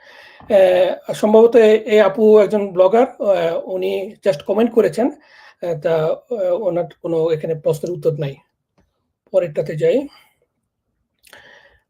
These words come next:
আহ, অ্যাট্রাকশন নিউজ, আহ, উনিও তিনটা কমেন্ট করেছেন। ওনার, আহ, আহ, ওনার, আহ, ও-, আহ, ওনার এখানে যেহেতু উনি কনফিউশন ছিলেন যে cutting tree or backyard stairs,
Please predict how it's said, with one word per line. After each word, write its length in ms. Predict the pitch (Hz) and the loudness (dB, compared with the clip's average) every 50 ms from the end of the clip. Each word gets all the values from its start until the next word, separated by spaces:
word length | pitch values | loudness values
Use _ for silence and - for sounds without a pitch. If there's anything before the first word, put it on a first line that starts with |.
| _ _ _ _ _ _ _ _ _ _ _ _ _ _ _ _ _ _ | _ _ _ _ _ _ _ _ _ _ _ _ _ _ _ _ _ _
আহ, 1300 | - - _ _ - 277 277 269 269 277 254 220 190 175 175 175 180 185 185 185 190 185 190 202 220 240 - - | -20 -20 _ _ -6 -4 -2 -2 -2 -2 -2 -2 0 0 0 0 0 0 -2 -4 -4 -4 -4 -4 -4 -6 -6 -2
অ্যাট্রাকশন 540 | - 202 208 208 - 247 226 226 - 254 240 | 0 0 2 2 2 2 2 4 4 6 6
নিউজ, 420 | 226 220 214 247 302 294 - - - | 8 8 6 6 4 2 0 -4 -6
আহ, 460 | 220 196 185 175 175 180 208 226 311 302 - - - _ - - - - _ _ _ _ _ - | -4 -2 -2 -2 -4 -4 -6 -8 -12 -14 -16 -20 -20 _ -20 -20 -20 -20 _ _ _ _ _ -8
উনিও 580 | - 196 202 208 214 226 226 233 233 233 240 | -6 -4 0 2 4 4 6 6 4 4 2
তিনটা 380 | 226 240 233 226 220 269 220 226 | 2 2 0 0 0 0 -2 0
কমেন্ট 320 | 220 226 208 214 220 214 | 2 2 2 2 2 2
করেছেন। 420 | - 226 220 220 - 254 285 330 320 | 2 2 2 2 2 0 0 0 0
ওনার, 360 | 233 208 190 190 190 196 185 | 0 -2 0 -2 -2 -2 -2
আহ, 420 | 190 185 185 185 180 175 170 147 - - _ _ _ _ _ _ _ _ _ _ _ _ _ _ _ 196 | 0 0 0 0 0 -2 -4 -6 -12 -18 _ _ _ _ _ _ _ _ _ _ _ _ _ _ _ -12
আহ, 680 | 180 175 170 170 170 175 175 175 175 175 202 - - | -10 -8 -8 -8 -8 -8 -8 -8 -6 -6 -6 -6 -2
ওনার, 280 | 208 196 202 208 247 269 | 0 2 4 4 4 2
আহ, 260 | 320 254 214 202 196 214 - 349 | 2 0 -2 -2 -2 -6 -12 -16
ও-, 520 | 392 - - 285 262 - - - 330 294 | -14 -8 -6 -4 -4 -4 -6 -8 -6 -4
আহ, 320 | 226 214 208 208 226 - | 0 2 2 2 2 2
ওনার 240 | 208 208 214 220 233 | 2 4 6 6 6
এখানে 260 | 226 214 240 240 233 | 4 4 4 4 4
যেহেতু 180 | 214 233 220 269 | 4 4 4 4
উনি 100 | 233 226 | 4 4
কনফিউশন 520 | 226 - 226 220 214 254 240 214 262 247 | 4 4 2 4 4 4 2 4 4 2
ছিলেন 400 | 220 226 226 202 202 233 247 214 | 2 4 2 4 4 2 2 -2
যে 180 | 180 190 180 185 - | -2 -4 -4 -4 -4
cutting 300 | 196 190 190 240 226 214 | -4 -4 -2 0 -2 -2
tree 280 | 220 - 220 214 220 | -2 0 0 2 2
or 180 | 220 196 190 185 | 4 4 2 2
backyard 440 | 160 151 180 185 185 - 220 214 214 | 2 0 0 0 2 0 0 0 -2
stairs, 400 | 208 214 - 202 180 202 269 | -4 -4 -2 0 0 0 0